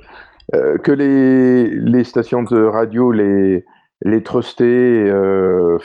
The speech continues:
fine, euh, ça a permis de démocratiser le podcast et puis d'en faire, euh, une pratique, euh, qui aujourd'hui, euh, bah, est limitée parce que c'est du replay et qui donne, à mon avis, envie, euh, de, de, de sortir du cadre.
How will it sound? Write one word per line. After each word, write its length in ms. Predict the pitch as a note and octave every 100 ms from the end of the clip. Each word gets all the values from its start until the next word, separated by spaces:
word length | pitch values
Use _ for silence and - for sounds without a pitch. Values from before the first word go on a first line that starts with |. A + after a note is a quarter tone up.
| D3
fine, 300 | E3+ A2+ F2 _ - - - _ -
euh, 280 | - - -
ça 160 | - B2
a 60 |
permis 340 | A#2+ B2+ B2 B2+
de 120 | A#2
démocratiser 760 | G#2 A#2 B2 - A2 G#2+ G#2 A2+
le 80 | G2+
podcast 480 | G#2 - D3 D3+
et 60 | G2
puis 180 | - G2+
d'en 160 | G2+
faire, 280 | - B2+ A2+
euh, 180 | G2+ F#2+
une 140 | G2
pratique, 440 | F#2 G2+ - A2+ G2
euh, 340 | F#2+ F#2 F2+ - - - _ _
qui 140 | - G2+
aujourd'hui, 580 | G2 G2+ G2+ C3+ C3+ A2
euh, 1000 | F#2+ F2+ E2+ D#2 D2+ C2 C2 A#1 G#1 B1+
bah, 160 | F2+ -
est 100 | G#2+
limitée 460 | A2+ B2+ B2+ C#3+ C#3
parce 180 | A2+
que 100 | -
c'est 140 | A2+ F#2+
du 120 | G2
replay 320 | F#2 A#2 G3+ G#3 _ _ - - - _ _ _
et 160 | G#2+ G2
qui 140 | A2
donne, 220 | A2+ D3+ C3+
à 60 |
mon 200 | A#2+ B2+
avis, 260 | B2+ C3 C3+
envie, 480 | B2+ A2+ D3 D3+ C#3+
euh, 320 | A#2 A2+ G#2+
de, 260 | G#2 G#2 G2
de, 360 | G#2 G2+ G2 - -
de 100 | A2
sortir 340 | G2+ - A#2+
du 100 | C#3
cadre. 300 | A#3+ A#3+ G#2+